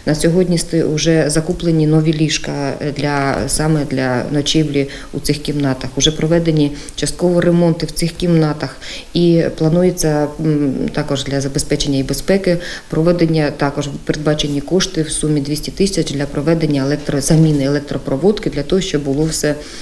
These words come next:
ну, безпечно для відвідувачів, для працівників цієї установи. Тобто постійно, е, працюється в цьому напрямку, передбачаються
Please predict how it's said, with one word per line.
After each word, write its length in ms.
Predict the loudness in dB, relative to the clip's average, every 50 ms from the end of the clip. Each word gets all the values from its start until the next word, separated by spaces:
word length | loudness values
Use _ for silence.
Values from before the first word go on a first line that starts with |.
| -14 -16 -8 -4
ну, 160 | 0 0 0
безпечно 540 | 0 0 -2 0 0 2 2 2 0 -2 -2
для 140 | -2 -2
відвідувачів, 600 | -2 -2 -2 0 0 2 2 2 0 0 -2 -4 -6
для 80 | -6 -8
працівників 640 | -8 -8 -6 -4 -2 0 0 0 0 0 -2 -2 -2
цієї 380 | -2 -4 -4 -2 -2 -2 -2
установи. 500 | -4 -4 -4 -2 -2 0 0 0 0 -2 -4 -6 -10 -12 -12 -6 -4
Тобто 280 | -4 -4 0 0 0
постійно, 840 | 0 2 0 0 0 0 0 2 4 6 6 6 4 4 2 2 2
е, 200 | 0 0 0 0 0
працюється 640 | 0 0 0 2 2 2 2 2 0 0 -4 -6 -6
в 40 |
цьому 280 | -4 -2 -2 0 0 0
напрямку, 560 | 0 0 -2 -2 -2 -2 -2 -2 -2 -2 -2
передбачаються 680 | -2 0 -2 0 0 0 0 2 2 0 0 0 -4